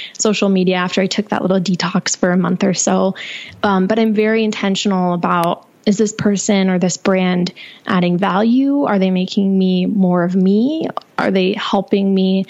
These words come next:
to feel successful and secure? Or are they detracting from any of those things? And the,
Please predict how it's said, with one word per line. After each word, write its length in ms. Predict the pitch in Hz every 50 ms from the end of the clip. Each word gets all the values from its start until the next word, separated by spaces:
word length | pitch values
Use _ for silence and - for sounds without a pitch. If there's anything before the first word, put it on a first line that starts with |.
| - - - - -
to 120 | - - 208
feel 580 | - - - 196 185 180 180 180 180 - - - -
successful 600 | - - 208 - - 190 170 - - - 196 190
and 120 | 190 185
secure? 500 | - 208 190 - - 220 220 226 233 240
Or 160 | - 220 202 196
are 40 |
they 140 | 190 185 190
detracting 800 | 185 - 208 202 - - - 196 180 202 - - 208 180 202 -
from 180 | - 202 185 175
any 160 | 165 170 170
of 80 | 170 180
those 240 | 190 - - 185
things? 480 | - - - - - - - 208 - - - - - - - -
And 180 | - 214 202 208
the, 160 | 214 208